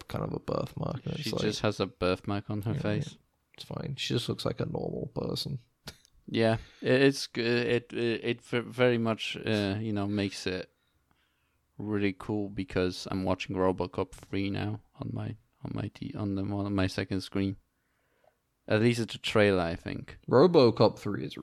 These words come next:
Speaker 1: really bad.
Speaker 2: Yeah,
Speaker 1: It's
Speaker 2: I'm,
Speaker 1: very
Speaker 2: I'm
Speaker 1: funny
Speaker 2: looking
Speaker 1: to watch with other people, but it's really bad.
Speaker 2: Yeah.
Speaker 1: Should
Speaker 2: But
Speaker 1: we
Speaker 2: yeah,
Speaker 1: watch,
Speaker 2: yeah,
Speaker 1: should
Speaker 2: her
Speaker 1: we do a Ready
Speaker 2: birthmark
Speaker 1: Player
Speaker 2: is
Speaker 1: One commentary, do you think?
Speaker 2: Just audio of us commenting over the movie.
Speaker 1: We'll do, or at least, like,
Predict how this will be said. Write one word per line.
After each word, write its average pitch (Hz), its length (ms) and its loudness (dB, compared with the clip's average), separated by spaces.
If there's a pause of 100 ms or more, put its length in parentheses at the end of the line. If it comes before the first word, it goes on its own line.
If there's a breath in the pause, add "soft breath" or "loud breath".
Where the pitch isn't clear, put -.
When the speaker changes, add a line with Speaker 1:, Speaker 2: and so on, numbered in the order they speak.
(120)
Speaker 1:
really - 300 -8
bad. - 440 -8 (460)
Speaker 2:
Yeah, - 240 6
Speaker 1:
It's 104 80 8
Speaker 2:
I'm, 92 100 6
Speaker 1:
very 143 300 10
Speaker 2:
I'm 101 80 2
Speaker 1:
funny 120 300 8
Speaker 2:
looking 110 140 2
Speaker 1:
to 117 100 6
watch 104 340 4
with 104 140 4
other 101 180 4
people, 113 400 2
but 120 180 0
it's - 220 -6
really - 260 -18
bad. - 340 -14 (520)
Speaker 2:
Yeah. 98 420 2 (680)
Speaker 1:
Should - 100 -4
Speaker 2:
But 143 100 10
Speaker 1:
we 156 60 8
Speaker 2:
yeah, 156 140 12
Speaker 1:
watch, 131 80 12
Speaker 2:
yeah, 117 140 10
Speaker 1:
should 117 80 10
Speaker 2:
her 123 60 12
Speaker 1:
we 165 80 12
do 123 80 10
a 131 140 12
Ready 107 220 10
Speaker 2:
birthmark 110 200 10
Speaker 1:
Player 107 240 10
Speaker 2:
is 98 100 6
Speaker 1:
One 101 320 2
commentary, 117 800 0
do - 100 -4
you 127 60 0
think? 135 280 -6 (540)
Speaker 2:
Just 123 380 4
audio 113 480 8
of 95 80 0
us 98 180 6
commenting 98 540 -2
over 95 180 -2
the 95 100 0
movie. 101 380 -2
Speaker 1:
We'll 110 100 2
do, 110 220 4
or 107 100 8
at 107 60 6
least, 104 240 4
like, 110 220 4